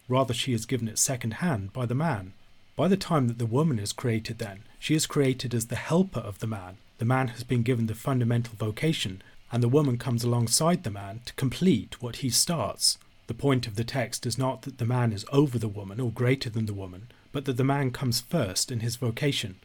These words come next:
One could see this perhaps as the man's task of establishing the foundations and guarding the boundaries.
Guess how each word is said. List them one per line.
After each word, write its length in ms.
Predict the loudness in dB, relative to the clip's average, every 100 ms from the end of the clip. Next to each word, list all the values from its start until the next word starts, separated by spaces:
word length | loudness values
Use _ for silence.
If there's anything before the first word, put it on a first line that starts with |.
| _ -20 -6
One 140 | -2
could 120 | 0 2
see 220 | 6 6
this 180 | 4 -2
perhaps 520 | -6 -6 -8 -6 -4
as 120 | -2
the 80 | -2
man's 340 | 0 4 2
task 500 | 2 0 0 0 -2
of 100 | -4
establishing 720 | 2 4 4 0 0 -2 -2
the 60 | -4
foundations 720 | 0 0 2 2 0 -2 -4
and 180 | -2 -2
guarding 380 | 2 2 2 0
the 60 | 0
boundaries. 580 | 0 0 -2 -2 -4